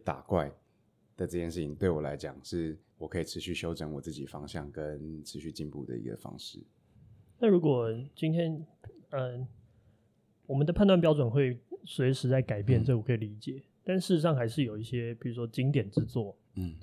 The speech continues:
Speaker 2: 它可能，嗯，这几千年，或者是这，这几百年都是我们视为高水准的存在。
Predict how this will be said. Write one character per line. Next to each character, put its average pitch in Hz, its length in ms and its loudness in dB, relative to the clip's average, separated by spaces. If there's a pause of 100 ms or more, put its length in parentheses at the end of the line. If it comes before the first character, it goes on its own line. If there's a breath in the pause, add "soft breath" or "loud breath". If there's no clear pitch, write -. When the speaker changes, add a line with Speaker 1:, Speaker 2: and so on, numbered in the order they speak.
(140)
Speaker 2:
它 135 100 -2
可 131 140 2
能， 107 280 0 (840 soft breath)
嗯， 110 440 -2 (800)
这 143 100 2
几 127 220 -4
千 143 260 6
年， 107 260 2
或 131 160 0
者 123 80 2
是 139 60 0
这， 131 240 6
这 151 160 8 (260)
几 135 140 4
百 131 160 6
年 107 240 2
都 117 160 6
是 113 340 2 (580)
我 117 100 -6
们 110 200 -6
视 - 380 4
为 110 160 4
高 120 160 8
水 110 180 2
准 110 160 -2
的 101 60 -10
存 - 240 -10
在。 - 240 -8